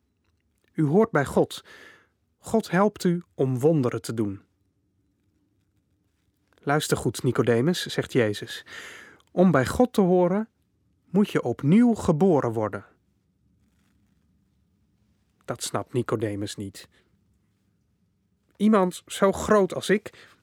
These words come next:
past toch niet in de buik van een moeder," zegt hij. Jezus lacht en schudt zijn hoofd. "Nee, dat past niet. Maar ik bedoelde het anders.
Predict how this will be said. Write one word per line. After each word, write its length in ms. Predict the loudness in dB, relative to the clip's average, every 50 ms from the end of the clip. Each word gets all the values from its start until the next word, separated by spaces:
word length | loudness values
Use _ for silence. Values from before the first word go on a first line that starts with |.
| _ _ _ -20 _ _
past 240 | _ -4 -4 -2 -2
toch 160 | -2 0 2
niet 200 | 2 2 2 2
in 140 | 0 -2 0
de 100 | 0 0
buik 300 | 2 2 2 2 2 0
van 180 | 0 -2 0 0
een 80 | 0
moeder," 460 | 2 2 4 4 4 2 0 0 -4 _ _ _
zegt 320 | -4 -4 -2 -2 -2 -6
hij. 300 | -8 -6 -6 -6 -8 -10 _ _ _ _ _ _ _ _ _ _ _ _ _ _ _ _ _ _ _ _ -20 -20 -20 -2
Jezus 320 | 0 2 2 2 0 -2 -2
lacht 320 | -2 -2 -2 -4 -8 -10
en 100 | -10 -8
schudt 260 | -8 -2 -2 -2 -2
zijn 160 | 0 -2 -2 -2
hoofd. 260 | -2 -6 -10 -18 -16 -6
"Nee, 340 | -2 0 2 4 2 2
dat 220 | 2 0 -2 -2 _
past 280 | -4 -4 -4 -4 -10
niet. 220 | -12 -14 -14 -14 _ -18 -18 -18 -18 -20 -20 -20 _
Maar 160 | -4 -2 -2
ik 100 | 0 0
bedoelde 360 | 0 2 2 2 4 4 4
het 140 | 2 2 -2
anders. 560 | -4 -4 -2 -2 -4 -6 -8 -14 -14 -14 -18